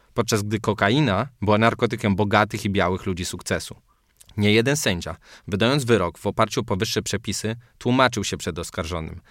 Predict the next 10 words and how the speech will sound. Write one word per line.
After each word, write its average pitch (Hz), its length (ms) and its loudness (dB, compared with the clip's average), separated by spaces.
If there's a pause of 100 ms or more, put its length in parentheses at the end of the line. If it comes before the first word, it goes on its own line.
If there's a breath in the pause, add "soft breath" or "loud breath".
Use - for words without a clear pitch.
(160 soft breath)
że 95 120 -8
po 98 120 -6
prostu 107 320 -4
nie 98 220 2
ma 101 120 2
innego 87 400 -4
wyjścia. 78 400 -6 (800 loud breath)
Ta 101 100 2
niesprawiedliwa 127 680 2
dysproporcja 120 1000 0